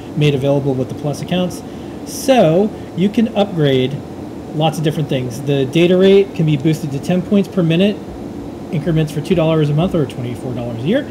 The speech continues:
Data storage can be boosted in thirty-day increments for five dollars per month or sixty dollars per year. And if you wanna double your data rates, we have all of the different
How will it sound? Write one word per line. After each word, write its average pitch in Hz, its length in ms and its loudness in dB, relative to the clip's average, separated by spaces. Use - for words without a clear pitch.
Data 156 200 4
storage 175 340 2
can 165 100 0
be 139 120 0
boosted 147 400 0
in 131 80 -2
thirty-day 156 420 0
increments 180 340 -2
for 151 80 -6
five 139 340 -2
dollars 135 480 -4
per 165 100 0
month 139 320 -2
or 147 340 0
sixty - 260 -8
dollars 120 300 -8
per - 160 -10
year. 131 320 -2
And 165 260 2
if 156 100 -6
you 175 80 2
wanna 151 220 2
double 160 280 2
your 143 100 -4
data 214 200 4
rates, 208 180 4
we 196 80 0
have 247 280 -2
all 202 220 4
of 170 100 2
the 151 60 0
different 160 380 -2